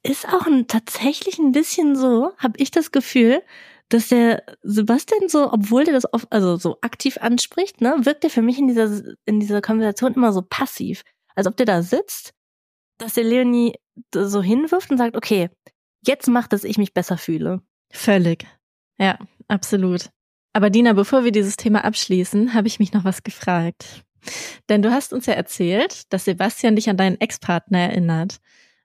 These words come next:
Speaker 2: Und da habe ich mich natürlich gefragt, würdest du auch sagen, dass dieser Charakterzug, den wir jetzt bei Leonie sehen, dass der dich auch an ihn erinnert?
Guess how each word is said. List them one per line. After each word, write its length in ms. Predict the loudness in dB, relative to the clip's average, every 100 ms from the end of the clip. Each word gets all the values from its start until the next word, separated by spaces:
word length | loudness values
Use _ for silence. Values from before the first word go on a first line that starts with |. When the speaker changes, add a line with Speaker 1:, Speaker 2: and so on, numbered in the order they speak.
| _ 0
Speaker 2:
Und 300 | 0 0 _ _
da 160 | -4 0
habe 160 | 0 0
ich 100 | -2
mich 160 | 0
natürlich 440 | 0 2 0 0 -4
gefragt, 600 | -8 -4 -4 -4 -6 0
würdest 300 | 0 0 -4
du 60 | -2
auch 220 | 0 0
sagen, 720 | -2 -2 0 0 -2 -4 -4 -6 -20 -20 _
dass 160 | -6 -2
dieser 380 | 0 0 -2
Charakterzug, 720 | -2 -2 -2 -2 -4 -4 -6 0
den 160 | 2
wir 60 | 0
jetzt 160 | 0
bei 100 | -2
Leonie 420 | 2 2 2 2 0
sehen, 480 | -2 -2 -2 -6 _ _ _ -4
dass 320 | -4 -6 -14 -4
der 220 | 0 2
dich 240 | 0 -4 -2
auch 220 | -2 0
an 120 | -2
ihn 140 | -2 -2
erinnert? 580 | -2 -2 0 -2 -6